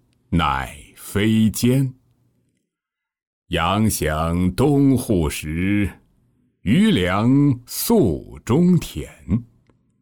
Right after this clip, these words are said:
辜负无所思，朝起暮归眠。既已不欲资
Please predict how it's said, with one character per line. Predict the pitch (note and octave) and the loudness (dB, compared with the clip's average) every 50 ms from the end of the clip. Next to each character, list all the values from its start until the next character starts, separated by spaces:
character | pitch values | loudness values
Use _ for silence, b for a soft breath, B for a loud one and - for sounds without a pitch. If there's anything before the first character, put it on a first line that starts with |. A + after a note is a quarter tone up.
| _ _ _ _ _ _ _ _ _ _ _ _ _ _ - | _ _ _ _ _ _ _ _ _ _ _ _ _ _ -4
辜 | - F#2 A2 A#2+ B2 C3 B2 | -2 0 2 4 4 2 2
负 | A#2+ - - E3 C#3 G#2+ F2+ D2+ C2+ C2+ B1 - - _ _ _ _ _ _ _ _ - | 2 4 4 4 4 2 0 -2 -6 -12 -20 -20 -20 _ _ _ _ _ _ _ _ -8
无 | - D2+ F2+ A2 C3+ D#3 F3 F#3 F#3+ D#3 | -4 0 2 2 4 4 4 4 4 2
所 | A#2 - - F#2+ G2 G2+ G2+ G2+ | 2 0 0 0 2 2 0 0
思， | - - C3 C#3+ D3+ C#3+ C3+ C3 B2 A#2 A2 G2+ F#2 b b b b b b b b | 0 0 0 2 2 4 4 4 4 4 2 2 0 b b b b b b b b
朝 | - G#3 G3 F#3 F#3 F#3 E3+ D#3 | -2 0 2 4 4 4 4 2
起 | - - - - D#2 D#2 D#2+ E2+ F2+ F#2+ G2 - F#2+ b b b b _ | 2 0 -4 -2 0 0 0 0 2 2 2 0 0 b b b b _
暮 | - D2+ G2+ C3+ D#3 C#3+ A#2+ G#2 F#2+ F2 D#2+ C#2+ B1+ A#1+ C2 | -2 0 2 2 2 2 2 2 2 0 0 -2 -4 -8 -12
归 | - - A2 A#2+ D3 D3+ D3+ D3 C#3+ | -10 -2 0 2 2 4 4 4 4
眠。 | B2 D#2 C2 A#2+ A#2 - - - - - D2+ G2+ A#2+ - _ _ _ _ _ _ _ _ _ _ _ _ _ _ _ _ _ _ _ _ _ _ - | 2 2 0 -4 -10 -14 -20 -20 -16 -6 -6 -6 -6 -6 _ _ _ _ _ _ _ _ _ _ _ _ _ _ _ _ _ _ _ _ _ _ -12
既 | - - B2 B2+ A#2 G#2+ F#2+ | -2 2 4 4 4 4 2
已 | E2 D2 E2 E2 F2 F2+ F#2 F#2+ G2 F#2+ F#2+ F2+ - - _ _ _ _ _ _ _ | 0 -2 -2 -2 0 0 0 0 0 0 0 -2 -4 -6 _ _ _ _ _ _ _
不 | - D#2 D#2 D#2+ F2+ A#2+ D3 E3 F#3+ G3 | -4 -2 0 2 2 2 2 2 2 2
欲 | E3 D3 F#3 C3+ E2+ D2 A#1 - | 2 4 2 2 2 0 -2 -6
资 | - - G#2 B2+ C3+ C3+ C#3 C3+ B2+ B2 A#2+ F#2+ | -10 -2 0 2 2 4 4 4 4 2 2 0